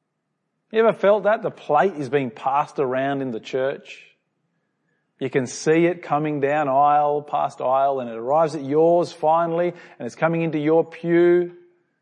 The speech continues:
Hands down, one person to the next, and you're thinking, "Oh no, everybody's putting something in. I guess I'd better too." And you start frantically, right? You find the coins in your pocket and you put them in.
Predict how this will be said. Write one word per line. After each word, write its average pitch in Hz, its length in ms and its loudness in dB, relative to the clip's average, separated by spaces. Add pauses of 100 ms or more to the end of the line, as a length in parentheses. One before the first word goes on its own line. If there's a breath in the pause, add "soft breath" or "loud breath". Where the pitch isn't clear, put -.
(360)
Hands 170 580 0
down, 165 460 -2
one 156 240 0
person 165 320 -2
to 160 80 -2
the 160 80 -4
next, 165 240 -6
and 143 100 -8
you're 160 140 -8
thinking, 160 280 -8
"Oh 208 200 -2
no, 233 500 -2 (800)
everybody's 208 480 2
putting 233 300 0
something 190 400 -2
in. 247 160 -2
I 180 80 -4
guess 240 180 -2
I'd 262 300 -2
better 220 200 2
too." 302 480 0 (300 loud breath)
And 180 160 -4
you 170 60 -2
start 196 340 0
frantically, 180 600 -2
right? 165 240 0
You 170 100 -2
find 180 320 0
the 170 80 -2
coins 180 460 -2
in 175 120 -4
your 170 100 -4
pocket 165 320 -4
and 143 100 -4
you 123 60 -8
put 202 260 -2
them 180 180 -4
in. 180 240 -4